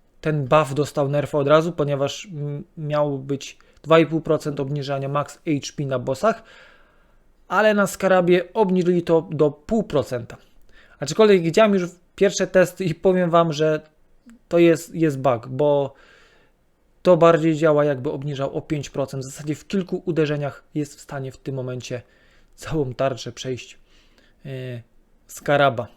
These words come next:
Także to na pewno zostanie jeszcze zmienione, bo w tym momencie to działa naprawdę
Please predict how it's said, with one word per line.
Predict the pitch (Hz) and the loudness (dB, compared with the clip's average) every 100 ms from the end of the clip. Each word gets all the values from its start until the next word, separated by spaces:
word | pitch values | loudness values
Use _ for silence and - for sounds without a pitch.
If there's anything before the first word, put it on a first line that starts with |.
| - | -16
Także | 143 131 131 127 _ _ | -12 -8 -8 -8 _ _
to | 160 160 | 2 2
na | 147 | 2
pewno | 131 135 131 | -4 -4 -6
zostanie | 120 113 131 123 123 | -10 -10 -8 -8 -10
jeszcze | 113 - 117 - | -14 -16 -16 -14
zmienione, | 131 127 131 135 139 135 - _ _ _ _ - | -10 -8 -6 -4 -6 -8 -14 _ _ _ _ -20
bo | |
w | 117 | -20
tym | _ 151 | _ -6
momencie | 139 135 123 - - - | -6 -8 -12 -16 -20 -12
to | 139 | -8
działa | 131 131 | -2 -2
naprawdę | 123 117 123 117 120 | -2 -6 -8 -8 -10